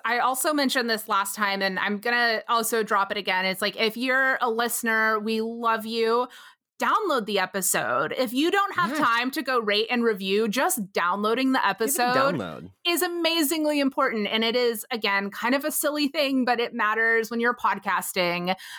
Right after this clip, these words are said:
Speaker 1: Um, if you could rate and review,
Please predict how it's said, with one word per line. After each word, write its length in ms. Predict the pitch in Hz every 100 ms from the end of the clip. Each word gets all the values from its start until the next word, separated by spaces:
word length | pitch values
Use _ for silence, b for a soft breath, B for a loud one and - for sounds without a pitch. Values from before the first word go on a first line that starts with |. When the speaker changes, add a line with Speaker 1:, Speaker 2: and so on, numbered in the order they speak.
| -
Speaker 1:
Um, 220 | 233 240 240
if 140 | 285
you 120 | 277 302
could 440 | - 269 339 277
rate 300 | 226 208 208
and 180 | 240 214
review, 640 | 202 185 190 185 190 208